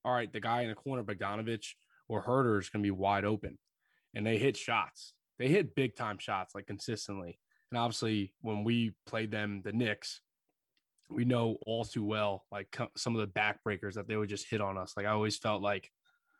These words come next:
the Knicks would come down and get a bucket. I'm like, "All right, hey, we need to get a stop."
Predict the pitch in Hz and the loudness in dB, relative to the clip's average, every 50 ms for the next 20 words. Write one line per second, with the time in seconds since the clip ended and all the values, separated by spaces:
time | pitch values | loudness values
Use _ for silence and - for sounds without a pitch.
0 | _ _ - 110 117 131 123 - - 120 101 - 131 123 120 117 120 123 120 120 | _ _ -2 0 2 2 2 0 -2 -4 -2 2 2 2 4 4 4 4 4 4
1 | 120 117 110 120 113 110 95 101 120 123 107 - 127 120 - 107 104 101 110 113 | 2 2 2 2 0 0 0 2 2 2 2 0 -2 -2 -2 -6 -6 -4 -2 -2
2 | 104 95 107 113 107 98 107 120 127 120 110 110 110 113 98 92 - - - 120 | -2 -2 -2 -4 -4 -2 -2 -2 -2 -2 -2 -2 -4 -4 -6 -6 -6 -2 0 0
3 | 104 95 - | 0 0 -2